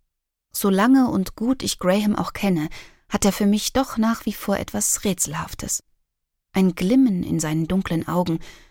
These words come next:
das Gedanken in der Tiefe erahnen lässt, die er nicht ausspricht.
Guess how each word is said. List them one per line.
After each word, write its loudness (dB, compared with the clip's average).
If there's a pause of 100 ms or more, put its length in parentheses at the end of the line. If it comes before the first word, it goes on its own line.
(280)
das 0
Gedanken 0
in -2
der -4
Tiefe -2
erahnen 0
lässt, -2
die -2
er 2
nicht -2
ausspricht. -4